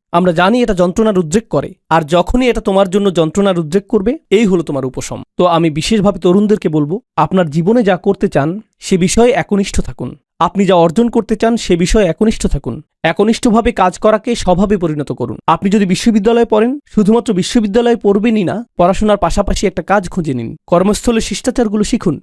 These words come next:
শুধু ঘরে বসে থাকবেন না এবং শুধুমাত্র সামাজিক মাধ্যমে ইসলামের খেদমত করবেন না। আমাদের প্রকৃত পুরুষ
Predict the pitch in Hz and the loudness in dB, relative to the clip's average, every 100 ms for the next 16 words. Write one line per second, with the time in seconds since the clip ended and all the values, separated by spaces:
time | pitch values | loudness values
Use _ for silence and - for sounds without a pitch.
0 | _ _ 190 190 123 160 233 226 143 - | _ _ 0 2 2 2 2 2 -2 -6
1 | 151 143 135 175 269 _ - 170 - 220 | -6 -2 -2 -2 -6 _ -2 -2 2 2
2 | 226 233 - 180 180 214 - 185 175 214 | 2 0 -2 0 2 0 0 -2 0 0
3 | 233 - 185 170 190 180 214 - 165 139 | 0 0 -2 -2 -4 -2 -4 -2 -2 -2
4 | 127 - _ 143 165 175 156 202 214 226 | -4 -10 _ -2 0 0 0 -2 -2 -8
5 | - 196 240 - | -2 2 4 2